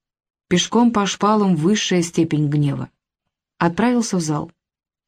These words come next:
Чувствовалось, что буря и там была солидной. К вечеру дефект устранили, пропуск я, конечно, не сдал. Ночью приходит Сергей Павлович к нам. Уже смягчился.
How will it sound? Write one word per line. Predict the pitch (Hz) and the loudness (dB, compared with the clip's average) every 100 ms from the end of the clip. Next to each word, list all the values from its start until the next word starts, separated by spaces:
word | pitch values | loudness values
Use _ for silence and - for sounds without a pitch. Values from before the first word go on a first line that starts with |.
| _ _ | _ _
Чувствовалось, | - 226 214 196 180 175 | 0 0 0 2 2 2
что | 165 - 175 | 0 0 0
буря | 165 226 202 165 _ _ _ - | 2 2 2 -2 _ _ _ -2
и | 165 | 0
там | 165 240 220 | 2 2 4
была | 185 160 | 2 0
солидной. | - 170 165 143 143 - _ _ _ _ | 0 0 0 -2 -6 -8 _ _ _ _
К | 226 | 0
вечеру | 277 262 220 | 0 2 2
дефект | 185 190 233 240 - | 2 0 0 -2 -4
устранили, | 196 - 180 175 240 277 254 247 _ _ - | -6 -2 0 4 4 2 0 -4 _ _ 0
пропуск | 285 330 185 - | 0 2 -2 2
я, | 180 170 | 2 4
конечно, | 170 165 156 | 2 2 0
не | 156 151 | 0 0
сдал. | 135 165 240 285 _ _ _ _ _ | 0 0 0 -2 _ _ _ _ _
Ночью | 175 208 208 | 2 2 2
приходит | 180 185 202 190 175 | 0 2 4 2 2
Сергей | 190 160 170 | 0 2 2
Павлович | 170 202 196 180 170 - | 2 0 2 2 0 0
к | 151 | -2
нам. | 139 - _ _ _ _ _ | -2 -6 _ _ _ _ _
Уже | 151 175 | -2 0
смягчился. | - 170 175 127 - - | 2 0 0 -4 -4 -12